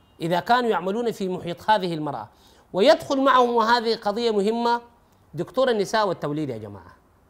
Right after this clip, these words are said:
أنا أقول لكم، آه، أطباء النساء والتوليد الذين يتعاملون مع المرأة بخصوصية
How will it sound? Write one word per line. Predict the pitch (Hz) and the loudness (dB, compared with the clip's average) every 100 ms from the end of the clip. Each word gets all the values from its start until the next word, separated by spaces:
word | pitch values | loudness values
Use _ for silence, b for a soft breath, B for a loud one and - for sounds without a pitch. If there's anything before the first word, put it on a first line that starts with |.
| _ b b b 214 | _ b b b -2
أنا | 226 | 0
أقول | 196 - 196 143 | -2 -4 -6 -6
لكم، | - 110 92 _ _ | -10 -16 -20 _ _
آه، | 139 131 127 | -12 -10 -8
أطباء | 151 - 143 247 262 | -10 -8 -2 0 2
النساء | 214 175 180 | -2 -4 -4
والتوليد | 165 - 131 117 113 107 _ b b b b b | -6 -8 -10 -8 -10 -14 _ b b b b b
الذين | 131 170 240 | -8 -2 -2
يتعاملون | 220 143 147 170 214 | 0 -2 -2 -2 -2
مع | 156 | -4
المرأة | 135 165 175 | -4 -4 -6
بخصوصية | 156 135 131 - 127 - 196 185 | -8 -10 -16 -16 -16 -12 -8 -8